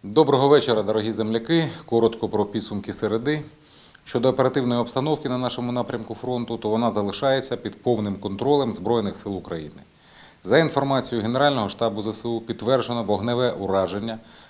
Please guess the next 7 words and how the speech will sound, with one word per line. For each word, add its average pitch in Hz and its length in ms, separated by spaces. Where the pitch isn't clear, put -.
району 123 400
зосередження 113 680
загарбників 110 760
біля 104 300
Верабово 98 640
Запорізької 107 680
області. 78 440